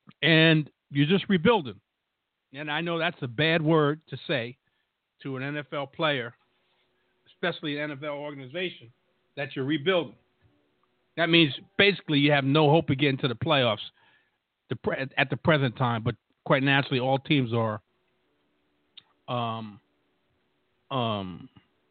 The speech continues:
striving for that. And, um, there are some teams that are gonna be, um, perennial teams that are always in the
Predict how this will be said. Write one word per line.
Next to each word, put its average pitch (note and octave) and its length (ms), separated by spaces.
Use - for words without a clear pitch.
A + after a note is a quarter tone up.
striving G#3 440
for B2+ 140
that. G2+ 220
And, D3+ 320
um, C3 480
there F#3 140
are E3 120
some G#3+ 280
teams E3+ 340
that C#3+ 280
are C#3 100
gonna D3 220
be, C#3 260
um, A#2 460
perennial C#3+ 560
teams D#3+ 360
that B2+ 160
are B2 240
always E3+ 360
in A#2+ 140
the G#2 80